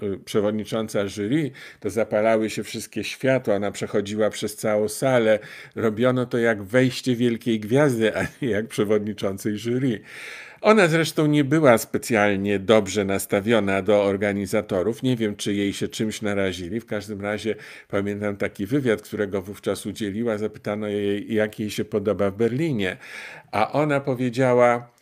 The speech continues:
„No, trudno mi powiedzieć, w każdym razie moje psy bardzo lubią tu sikać”.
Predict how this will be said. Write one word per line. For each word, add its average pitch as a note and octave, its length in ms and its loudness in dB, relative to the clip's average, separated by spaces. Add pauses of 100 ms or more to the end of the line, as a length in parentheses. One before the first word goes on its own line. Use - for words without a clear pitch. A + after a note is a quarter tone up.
(220)
„No, C#3+ 120 0
trudno F3+ 500 0
mi E3 140 0
powiedzieć, D3 460 2
w - 100 -16
każdym C#3+ 520 4
razie C#3+ 540 4 (320)
moje C3+ 380 6
psy D#3+ 320 2
bardzo C3 420 6
lubią B2 320 4
tu B2 160 0
sikać”. - 720 -4